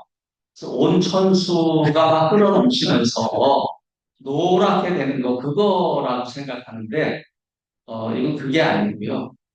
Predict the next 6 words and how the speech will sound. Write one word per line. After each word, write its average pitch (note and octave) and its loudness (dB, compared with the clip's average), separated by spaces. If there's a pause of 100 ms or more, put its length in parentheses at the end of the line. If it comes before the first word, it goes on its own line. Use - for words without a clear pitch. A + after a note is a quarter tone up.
(220)
유향이거든요. D#3+ -4 (600)
어, - -20
이걸 B2+ -14
다른 C#3+ -6
말로 B2+ 0
하면, B2+ -4